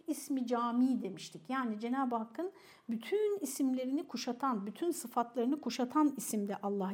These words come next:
ismi. İşte bu kapsayıcılık nedeniyle güzel ahlakın bir bütün olarak tecessüm ettiği kullardır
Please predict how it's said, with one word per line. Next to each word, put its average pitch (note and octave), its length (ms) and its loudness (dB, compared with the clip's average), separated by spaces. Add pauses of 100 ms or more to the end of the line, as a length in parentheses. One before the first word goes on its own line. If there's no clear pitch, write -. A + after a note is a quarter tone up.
ismi. E4 360 -2 (360)
İşte C#4+ 300 0
bu G4+ 120 4
kapsayıcılık C#4+ 800 0
nedeniyle B3 680 2 (300)
güzel F4 420 6
ahlakın A#3+ 720 0
bir C#4+ 360 4
bütün A4+ 560 0
olarak D4+ 560 2
tecessüm C4 640 0
ettiği G3+ 480 -4
kullardır E3 720 -8